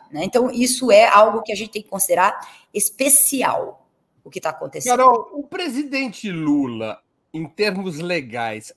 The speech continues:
Speaker 2: erra ou acerta quando afirma que Israel comete terrorismo de Estado?
Speaker 1: Ah, mas é, eu volto à resposta. Eu acho que aí não, o presidente Lula não é uma pessoa como eu ou você, com um nível de liberdade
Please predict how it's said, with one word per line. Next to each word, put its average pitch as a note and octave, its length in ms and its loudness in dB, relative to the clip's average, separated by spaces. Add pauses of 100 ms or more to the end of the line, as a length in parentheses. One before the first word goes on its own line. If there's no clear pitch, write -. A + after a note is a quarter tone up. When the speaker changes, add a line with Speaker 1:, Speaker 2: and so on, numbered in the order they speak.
(120)
Speaker 2:
erra C4 560 0
ou A3+ 220 6
acerta F#3 840 -4 (320)
quando G3 220 -4
afirma F3+ 440 -8
que F#3 100 -14
Israel D#3 460 -4
comete D3 680 -6
terrorismo C#3 600 -4
de A2+ 60 -18
Estado? F2 440 -16 (1900)
Speaker 1:
Ah, B3+ 180 4
mas G#3+ 220 -2
é, B3+ 340 0
eu C4+ 120 4
volto C#4+ 280 4
à D4+ 40 4
resposta. D4 640 2
Eu A#3 120 4
acho C4 200 2
que - 220 0
aí A#3 200 2
não, C4+ 500 -2
o G3+ 60 -8
presidente G#3+ 400 -4
Lula A#3 220 0
não G#3+ 200 2
é G3 60 2
uma F#3+ 160 2
pessoa F#3 400 -2
como F#3 240 -6
eu F#3 160 0
ou F3+ 80 0
você, F3 400 -4
com A3+ 140 -12
um G3+ 80 -6
nível F#3+ 220 -4
de F3 120 -4
liberdade E3 680 -2